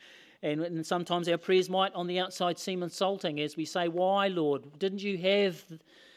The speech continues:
the power, the ability to change that situation, to make that difference?"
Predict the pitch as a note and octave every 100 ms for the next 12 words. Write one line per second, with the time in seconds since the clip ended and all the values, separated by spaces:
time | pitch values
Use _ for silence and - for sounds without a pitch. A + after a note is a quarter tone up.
0 | - _ _ F3 F3 F3 F#3 F#3+ F#3+ F#3
1 | F3+ D#3+ D#3 E3 F3+ F3+ F3+ E3 D#3+ -
2 | F#3 F3+ E3 D#3+ F3+ - E3+ - D#3+ D#3+
3 | E3 - D3 D#3 D#3 E3+ E3 D#3+ D#3 E3
4 | E3+ D3+ B2+ - - -